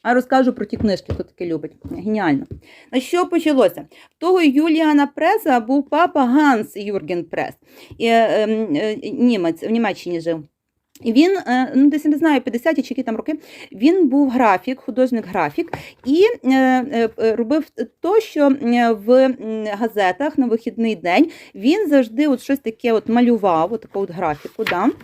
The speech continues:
А чорно-біла обов'язково, з дрібними деталями, ну, хрен що побачиш. Маленький текст,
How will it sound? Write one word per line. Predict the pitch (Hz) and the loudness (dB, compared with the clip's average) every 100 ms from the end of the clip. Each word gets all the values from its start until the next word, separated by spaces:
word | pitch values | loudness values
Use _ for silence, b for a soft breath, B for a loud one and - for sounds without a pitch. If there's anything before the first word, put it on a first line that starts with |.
| _ _ _ _ _ - | _ _ _ _ _ -4
А | 226 | 0
чорно-біла | 277 262 214 202 180 | 4 4 4 2 2
обов'язково, | 180 196 - 226 | 0 -6 -2 0
з | 220 | 0
дрібними | 208 233 262 240 | -2 0 2 0
деталями, | 226 208 175 170 180 | -2 -4 -4 -6 -10
ну, | 196 _ | -16 _
хрен | 226 | -10
що | 226 | -8
побачиш. | 226 170 151 - - B B B B B | -12 -12 -12 -14 -20 B B B B B
Маленький | 233 269 339 403 381 | 2 4 4 2 -2
текст, | - 208 220 | 0 0 -2